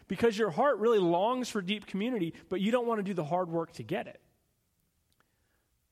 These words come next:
And so it's important for us to really think about how do we look at people, understanding that God is our peace, and, and find times where we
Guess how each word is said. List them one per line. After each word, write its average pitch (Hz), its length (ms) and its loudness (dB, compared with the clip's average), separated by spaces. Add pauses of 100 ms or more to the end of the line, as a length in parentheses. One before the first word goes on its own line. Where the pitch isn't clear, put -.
(140)
And 208 80 -8
so 247 100 2
it's 240 120 -4
important 254 440 0
for 247 240 2
us 156 240 -4
to 208 80 -4
really 240 260 0
think 285 240 -4
about 185 360 -2
how 262 180 0
do 302 80 0
we 285 140 2
look 294 240 0
at - 100 -2
people, 196 420 -4 (220)
understanding 233 460 -2
that 190 180 -6
God 214 480 2
is 220 340 0
our 180 240 2
peace, 240 440 -4
and, 202 160 -2
and 196 160 0
find 277 440 0
times 190 400 -2
where 185 160 0
we 202 220 -4